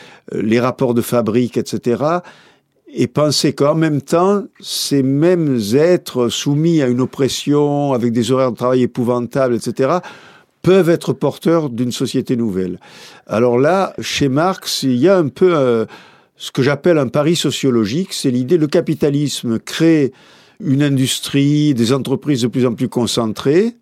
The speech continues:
de plus en plus grosses, un prolétariat de plus en plus massif et concentré. Plus il est concentré, plus il s'organise. Plus il s'organise, plus il prend conscience de ses intérêts. Et donc, il y a quand même l'idée d'une sorte de mouvement de l'histoire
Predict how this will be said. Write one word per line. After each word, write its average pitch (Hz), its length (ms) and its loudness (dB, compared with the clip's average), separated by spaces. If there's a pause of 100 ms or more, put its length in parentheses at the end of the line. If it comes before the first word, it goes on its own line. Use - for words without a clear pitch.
(160)
de 117 80 -2
plus 135 160 0
en 120 100 -2
plus 123 160 0
grosses, 143 500 0 (440)
un 151 100 0
prolétariat 156 420 2
de 131 80 0
plus 120 200 -2
en 120 80 -2
plus - 420 -4 (140)
massif 143 480 -2
et 120 60 2
concentré. 127 800 -2 (420)
Plus 226 180 4
il 190 80 4
est 185 80 4
concentré, 160 600 0
plus 160 180 -2
il 127 40 0
s'organise. 127 760 0 (520)
Plus 220 180 4
il - 40 6
s'organise, 170 640 2
plus 202 200 2
il 175 60 2
prend 160 200 0
conscience 139 400 0
de 127 60 -2
ses 123 220 0
intérêts. 127 540 0 (460)
Et 127 100 2
donc, 202 300 2
il 165 80 -2
y 180 80 6
a 202 40 4
quand 196 160 0
même 185 160 2
l'idée 165 300 0
d'une 160 180 -2
sorte 175 420 -2
de 123 200 -2
mouvement 170 460 2
de 143 100 2
l'histoire 143 800 0